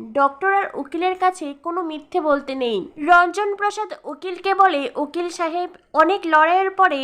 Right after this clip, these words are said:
আজ আমি এই অবধি এসেছি। আমি বেঁচে থাকলে এমন অনেক মানুষ আছে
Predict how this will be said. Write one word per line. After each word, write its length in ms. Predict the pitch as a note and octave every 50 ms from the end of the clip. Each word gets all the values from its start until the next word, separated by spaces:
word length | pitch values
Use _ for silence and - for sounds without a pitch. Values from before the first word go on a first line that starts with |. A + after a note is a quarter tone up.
| C4+ - - -
আজ 200 | - C4+ C#4+ C#4+ D4
আমি 200 | E4 E4+ E4+ F#4 F#4 - _
এই 200 | - C4+ D4 D#4+ E4
অবধি 280 | E4 D#4+ C4+ C4+ E4+ F4
এসেছি। 500 | D4+ D4 C#4+ - D4+ D4 - - C#4+ B3+ G#3+ F3+ - _ _ _ _ _ _ _ _ _ - _ _ _ _ -
আমি 260 | D4 D#4+ E4+ E4+ G4+ G#4
বেঁচে 300 | F4+ C#4+ D4+ D4+ D4+ F#4+
থাকলে 400 | F#4 F#4+ G4 G4 G4 E4 C#4 C4 C#4 C#4+ - _ -
এমন 260 | C#4 C#4+ D4 F4 F4+ E4 - -
অনেক 280 | - C#4 D4 F4 F4+ F4+ E4
মানুষ 280 | D4+ D4 C#4 D#4 E4+ E4+
আছে 300 | F#4 F#4 F4+ - - C#4+